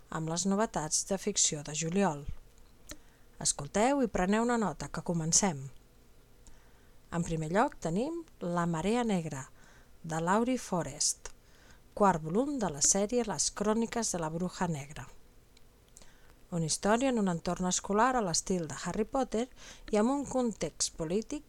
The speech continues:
com trobem a Joc de Trons. El final del tercer llibre ens havia deixat molt impactats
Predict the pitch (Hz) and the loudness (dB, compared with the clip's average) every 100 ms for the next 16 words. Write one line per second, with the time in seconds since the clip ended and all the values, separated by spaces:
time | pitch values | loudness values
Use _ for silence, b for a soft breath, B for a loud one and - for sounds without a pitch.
0 | - 165 156 160 170 277 277 180 156 170 | -6 -4 -4 -4 0 0 0 0 0 -2
1 | - 160 - 131 127 - - - - - | -2 -6 -4 -6 -6 -6 -6 -8 -20 -20
2 | - - b b b - - 226 - 196 | -20 -20 b b b -20 2 2 4 2
3 | 208 175 156 160 160 - 214 262 190 165 | 4 2 -2 -10 -6 -2 0 0 -2 -4
4 | 196 - - 196 202 214 262 247 190 - | -8 -14 -8 -2 0 0 0 -2 0 0
5 | 277 214 202 220 294 285 240 170 - - | 0 2 4 4 2 -2 -4 -6 -6 -6
6 | 156 - - | -6 -6 -8